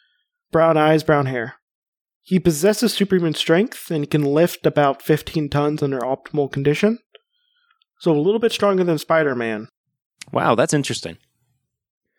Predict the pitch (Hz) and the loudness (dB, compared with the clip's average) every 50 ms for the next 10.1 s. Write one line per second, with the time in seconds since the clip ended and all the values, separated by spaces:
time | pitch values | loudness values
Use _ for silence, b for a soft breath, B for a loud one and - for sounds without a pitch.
0 | _ - - - 208 208 196 190 - - - _ - 185 - - 220 220 208 - | _ -14 -4 4 6 6 6 6 4 -6 -8 _ -4 -2 0 2 0 0 0 0
1 | - 220 202 - 180 165 - 180 170 170 175 - - 165 156 156 151 147 - - | 0 0 0 0 -2 -2 0 0 0 0 0 -2 -2 0 2 2 2 0 0 0
2 | 156 143 135 143 143 139 139 - - 160 147 - 131 139 143 135 135 127 123 - | 0 0 2 0 0 0 0 -2 -4 -6 -6 -6 -6 -8 -6 -4 -4 -4 -4 -6
3 | - - - 143 139 143 147 160 165 156 - _ _ _ _ _ _ _ _ _ | -10 -8 -6 -4 -2 -2 -2 -2 -4 -6 -14 _ _ _ _ _ _ _ _ _
4 | _ _ - - 151 - 151 147 147 143 135 - - - - 131 131 135 135 131 | _ _ -6 -6 0 4 4 6 6 4 2 0 -8 -10 -6 -4 -2 -2 0 -2
5 | 131 127 135 135 127 - 131 123 123 135 147 175 190 185 - _ _ _ _ _ | -2 -2 -4 -6 -2 0 2 2 2 2 2 2 0 0 -4 _ _ _ _ _
6 | _ _ _ _ _ _ _ _ _ _ _ _ _ _ _ _ _ _ _ _ | _ _ _ _ _ _ _ _ _ _ _ _ _ _ _ _ _ _ _ _
7 | _ _ _ _ _ _ _ _ _ - - 156 156 156 156 156 156 156 151 - | _ _ _ _ _ _ _ _ _ -12 -8 -6 -6 -4 -4 -6 -6 -8 -12 -16
8 | - - - 196 196 190 190 196 196 190 185 190 196 202 196 180 180 - - 175 | -20 -10 -4 0 2 2 4 2 2 2 2 2 2 2 2 2 0 -2 0 0
9 | 170 165 165 160 156 - - 151 151 156 151 147 147 143 - - 196 180 170 165 | 2 2 2 0 -2 -2 0 2 2 2 2 2 -2 -2 -4 -2 0 2 2 2
10 | 165 - | 0 -4